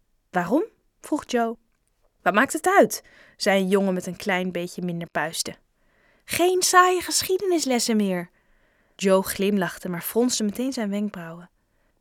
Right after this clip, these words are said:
Net als iedereen had hij een hekel aan juf Spits en haar eentonige lessen, maar hij had er geen idee van wat ze gedaan kon hebben om haar baan te verliezen.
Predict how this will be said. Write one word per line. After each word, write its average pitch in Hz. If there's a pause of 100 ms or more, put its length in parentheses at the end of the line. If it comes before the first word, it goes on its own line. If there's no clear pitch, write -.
(140)
Net 208
als 190
iedereen 180
had 170
hij 165
een 156
hekel 190
aan 170
juf 165
Spits - (100)
en 185
haar 180
eentonige 180
lessen, 170 (360)
maar 226
hij 220
had 247
er 214
geen 285
idee 220
van 185
wat 185
ze 190
gedaan 196
kon 185
hebben 170
om 214
haar 190
baan 262
te -
verliezen. 160